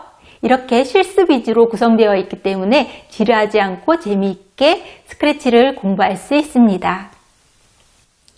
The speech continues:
또 실습을 할 때 훨씬 재미있고 예쁜 결과물을 만들 수 있도록 하기 위해서요. 우리 친구들을 준비했는데요. 이렇게 귀엽고 예쁜 셀리와 듬직한 어썸카와 그리고 재주 많은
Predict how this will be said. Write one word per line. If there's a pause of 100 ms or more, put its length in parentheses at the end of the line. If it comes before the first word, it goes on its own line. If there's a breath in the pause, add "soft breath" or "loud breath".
(460 soft breath)
또
실습을
할
때 (200 loud breath)
훨씬
재미있고
예쁜
결과물을
만들
수
있도록
하기
위해서요. (240 loud breath)
우리
친구들을
준비했는데요. (1160 soft breath)
이렇게
귀엽고
예쁜
셀리와 (320 loud breath)
듬직한
어썸카와 (300 loud breath)
그리고
재주
많은